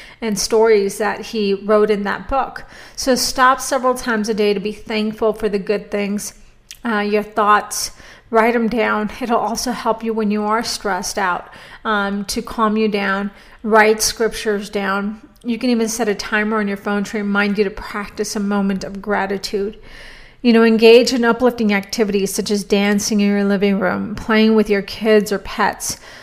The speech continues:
watching a comedy, you know, listening to music or reading your favorite books. Um, number one is saying a prayer or practice, you know, just a spiritual time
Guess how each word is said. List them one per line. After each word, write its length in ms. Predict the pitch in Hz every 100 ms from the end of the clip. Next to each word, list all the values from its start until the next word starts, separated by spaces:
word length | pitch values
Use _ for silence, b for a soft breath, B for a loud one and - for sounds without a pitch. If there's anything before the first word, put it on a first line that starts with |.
| B -
watching 480 | 208 214 220 247
a 80 | 214
comedy, 720 | 196 - 208 208 208 185 185
you 80 | 202
know, 120 | 202
listening 380 | 202 214 - 226
to 120 | 208
music 680 | 208 202 208 202 208 196 196
or 160 | 196 185
reading 380 | 190 214 208
your 100 | 196
favorite 480 | 190 208 202 202 180
books. 500 | 180 196 196 - - -
Um, 460 | 220 196 190 190 202 B B B B B _ _
number 280 | 240 233 247
one 260 | 208 220
is 160 | 202 190
saying 260 | - 214 202
a 60 |
prayer 480 | 185 - 202 202 180
or 140 | 180
practice, 640 | 190 - 196 196 220 196 -
you 60 | 208
know, 320 | 202 190 196 208
just 360 | 233 220 214 -
a 120 | 202
spiritual 500 | 196 - 220 220 214
time 440 | 208 208 202 202